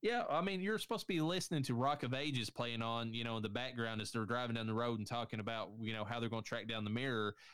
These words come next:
and, like, it's playing some random, like, just bullshit, um,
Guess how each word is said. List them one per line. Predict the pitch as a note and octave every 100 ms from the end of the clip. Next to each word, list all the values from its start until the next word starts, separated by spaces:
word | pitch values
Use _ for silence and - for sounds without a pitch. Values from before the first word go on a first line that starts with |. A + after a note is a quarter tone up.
| -
and, | B2+ B2+ B2
like, | B2 A#2+
it's | D#3
playing | - D3+ C#3
some | - B2+ A#2
random, | A#2+ B2+ A#2+ A2+
like, | A2+ A2 A2
just | G#2+ -
bullshit, | B2 A#2+ - A#2 A#2 - A2+
um, | G#2+ G2+ F#2+